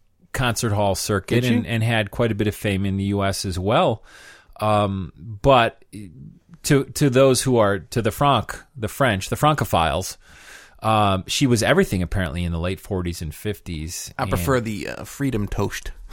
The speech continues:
Speaker 1: I prefer the <laughs> crushification of the crucificate.
Speaker 2: <laughs> Now, isn't this the same old story all over again?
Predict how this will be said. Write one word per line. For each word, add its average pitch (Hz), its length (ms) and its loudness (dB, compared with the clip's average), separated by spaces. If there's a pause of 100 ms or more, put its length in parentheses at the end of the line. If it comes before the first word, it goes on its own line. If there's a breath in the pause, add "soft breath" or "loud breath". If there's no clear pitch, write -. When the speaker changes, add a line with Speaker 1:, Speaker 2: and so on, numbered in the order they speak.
Speaker 1:
I 113 80 -6
prefer 123 360 -2
the 110 240 0
<laughs> - 20 -10
crushification 110 1000 -4 (100)
of 95 160 -6
the 101 80 -4
crucificate. - 920 -4
Speaker 2:
<laughs> - 680 -4
Now, 190 220 4
isn't 285 180 2
this - 100 -4
the 170 120 2
same 156 200 2
old 139 140 0
story 113 280 4
all 101 140 4
over 101 180 2
again? 101 300 0